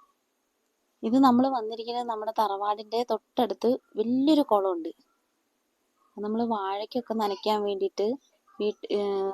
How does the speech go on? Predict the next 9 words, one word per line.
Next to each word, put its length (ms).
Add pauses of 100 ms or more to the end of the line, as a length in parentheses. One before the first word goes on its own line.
വീട്ടാവശ്യത്തിന് 680
എടുക്കാനൊക്കെ 420
വേണ്ടിയിട്ടേ 460 (880)
വെള്ളം 360 (340)
അവിടെ 200
നിന്നാട്ടോ 360
എടുക്കണേ, 320
മോട്ടർ 280
അടിച്ചെടുക്കണത്. 600